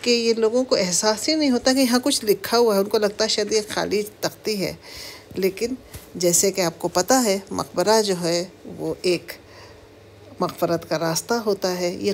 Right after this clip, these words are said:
कब्र है, जो इसमें दफन है, उसको मग़फ़रत की उम्मीद है, जन्नत में दाखिले की उम्मीद है। तो यहाँ के ऊपर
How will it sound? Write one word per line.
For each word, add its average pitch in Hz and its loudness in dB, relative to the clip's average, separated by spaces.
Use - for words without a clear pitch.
कब्र 202 0
है, 190 -2
जो 185 0
इसमें 180 -2
दफन 180 -2
है, 185 0
उसको - -4
मग़फ़रत 180 -2
की 190 -2
उम्मीद 190 2
है, 165 -4
जन्नत 165 -2
में 165 -4
दाखिले 165 0
की 208 2
उम्मीद 165 -2
है। - -6
तो 185 -2
यहाँ 170 -2
के 180 -6
ऊपर 165 -2